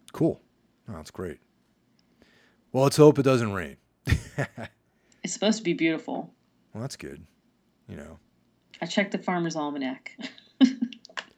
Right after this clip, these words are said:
Speaker 1: That's a good thing to consult, if, yes, if you're playing an outdoor music festival in the fall. Well, it's, is it technically gonna be fall on the, the sixteenth?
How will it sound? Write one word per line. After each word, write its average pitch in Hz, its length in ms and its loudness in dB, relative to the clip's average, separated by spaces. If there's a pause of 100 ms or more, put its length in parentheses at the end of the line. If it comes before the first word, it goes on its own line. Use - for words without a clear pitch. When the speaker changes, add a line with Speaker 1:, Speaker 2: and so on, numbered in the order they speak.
(120)
Speaker 1:
That's 156 200 4
a 180 40 2
good 160 240 10
thing 151 160 4
to 131 40 4
consult, 123 560 0
if, 95 140 -10
yes, 101 220 -6
if 90 80 -12
you're 98 100 -8
playing 101 340 -6
an 98 80 -8
outdoor 98 460 -6
music 92 320 -6
festival 82 640 -10
in 82 200 -18
the 82 60 -18
fall. 80 440 -6
Well, 98 160 -6
it's, - 160 -10
is 113 100 -6
it 123 140 0
technically 143 340 2
gonna 131 160 0
be 110 100 -2
fall 104 460 -2 (100)
on 107 160 -8
the, 110 400 -8
the 107 120 -16
sixteenth? 117 420 -14